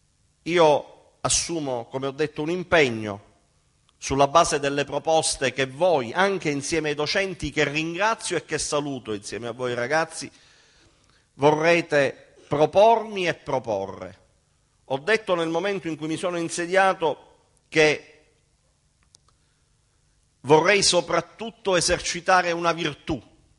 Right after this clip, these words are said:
che è quella della capacità di ascolto,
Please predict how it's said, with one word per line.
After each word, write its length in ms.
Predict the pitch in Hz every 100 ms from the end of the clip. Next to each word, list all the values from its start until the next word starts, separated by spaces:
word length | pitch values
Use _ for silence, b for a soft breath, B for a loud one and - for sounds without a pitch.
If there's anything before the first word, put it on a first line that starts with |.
| _ _ _ _ _ _
che 260 | 160 147 147
è 160 | -
quella 460 | - 170 165 156 139
della 420 | 147 151 147 143
capacità 680 | 156 135 143 - 147 151 143
di 120 | 139
ascolto, 840 | 131 - - 117 98 90 - 80